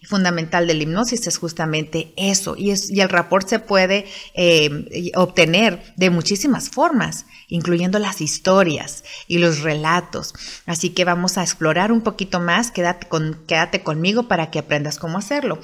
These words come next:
Y te voy a, te voy a, te voy a leer aquí, fíjate, cómo era que, cómo dice Milton Erickson, o cómo decía Milton Erickson, Erickson que las sugestiones,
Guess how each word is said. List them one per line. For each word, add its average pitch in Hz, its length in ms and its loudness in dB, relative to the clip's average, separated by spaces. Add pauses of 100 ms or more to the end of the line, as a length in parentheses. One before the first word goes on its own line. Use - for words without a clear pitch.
(320)
Y 226 100 -2
te 240 80 2
voy 247 140 4
a, 277 80 -4
te 208 420 -4
voy 190 100 4
a, 233 160 0
te 196 120 -4
voy 185 140 0
a 220 60 0
leer 175 280 2
aquí, 185 280 -4
fíjate, 175 540 -6
cómo 247 320 4
era 262 400 0
que, - 380 -4
cómo 262 320 6
dice 254 300 0
Milton 233 360 2
Erickson, 202 380 0
o 190 140 -6
cómo 220 220 2
decía 220 320 0
Milton 196 360 0
Erickson, 196 480 -4
Erickson 190 380 0
que 196 120 -6
las 175 220 0 (220)
sugestiones, 190 880 0